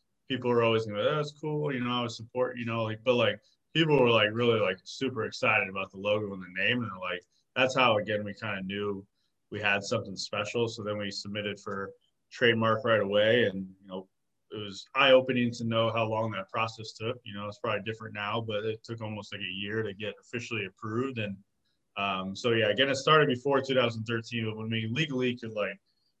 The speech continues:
you know, do it the right way and start selling State forty-eight, that was, that was when it all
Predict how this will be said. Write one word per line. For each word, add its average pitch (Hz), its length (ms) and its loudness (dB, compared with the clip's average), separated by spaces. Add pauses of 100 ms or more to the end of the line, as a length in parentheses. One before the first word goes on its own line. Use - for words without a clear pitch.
(360)
you 104 100 -12
know, 95 80 -8
do 131 180 -2
it 120 80 0
the 120 100 0
right 110 240 2
way 110 200 2
and 104 120 -4
start 104 240 -6
selling 104 300 -6
State 107 320 -10
forty-eight, 101 500 -6
that 98 160 -6
was, 95 280 -12
that 117 140 0
was 110 160 -2
when 104 120 -8
it 98 60 -10
all 92 200 -6